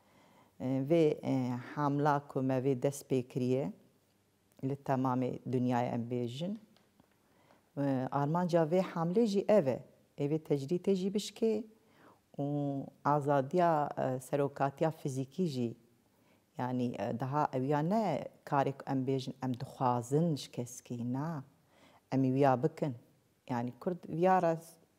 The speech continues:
sondxwarî ne, ê wiya bive.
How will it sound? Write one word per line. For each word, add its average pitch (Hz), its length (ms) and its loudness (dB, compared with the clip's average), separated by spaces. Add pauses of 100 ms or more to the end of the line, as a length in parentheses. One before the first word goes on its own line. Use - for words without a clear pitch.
(400)
sondxwarî 165 760 4
ne, - 120 -6 (120)
ê 151 100 2
wiya 185 320 6
bive. 139 320 2